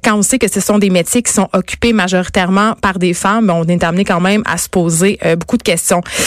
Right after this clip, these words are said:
Et là, on a n-, justement notre chroniqueur au Journal de Montréal, le Journal de Québec, qui est au bout du fil. Bonjour, Claude Villeneuve.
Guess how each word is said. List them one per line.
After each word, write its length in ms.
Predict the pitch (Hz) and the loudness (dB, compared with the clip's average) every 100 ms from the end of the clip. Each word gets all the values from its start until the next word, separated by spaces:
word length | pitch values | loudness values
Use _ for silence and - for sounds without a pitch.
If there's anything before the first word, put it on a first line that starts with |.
| - - | -2 0
Et 80 | |
là, 140 | 214 285 | 2 2
on 100 | 247 | 2
a 200 | 214 214 | 2 2
n-, 120 | 190 202 | 0 -2
justement 340 | - 180 208 | 0 0 2
notre 240 | 208 - | 0 0
chroniqueur 480 | 180 - 226 202 254 415 | -4 0 0 2 2 2
au 60 | 254 | 2
Journal 460 | 175 175 196 202 | 2 0 0 0
de 80 | 185 | 0
Montréal, 400 | 180 170 196 208 | 2 2 0 2
le 60 | 214 | 0
Journal 360 | 185 180 196 | 0 2 2
de 80 | 196 | 0
Québec, 320 | 180 175 170 | -2 -2 -2
qui 120 | 160 196 | 0 0
est 20 | |
au 40 | |
bout 140 | 180 220 | 0 -2
du 80 | |
fil. 300 | 185 - 302 440 285 175 | -2 -2 2 2 2 2
Bonjour, 340 | 185 196 349 | 2 2 0
Claude 160 | 302 185 | 0 0
Villeneuve. 380 | 175 175 175 | 0 2 0